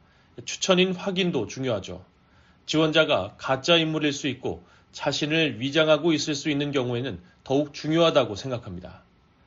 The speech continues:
북한 아이티 인력들이 다른 사람들과 협력해 추천인 확인을 받는 경우도 있습니다. 따라서 지메일 등 개인 이메일이 아닌 회사 이메일로 추천인 확인을 하는 것이 중요합니다.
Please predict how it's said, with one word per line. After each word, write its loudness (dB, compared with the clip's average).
북한 2
아이티 4
인력들이 0
다른 -2
사람들과 2
협력해 -2
추천인 0
확인을 0
받는 0
경우도 -2
있습니다. -10
따라서 2
지메일 2
등 -4
개인 2
이메일이 2
아닌 -2
회사 6
이메일로 0
추천인 -2
확인을 0
하는 -2
것이 -6
중요합니다. -10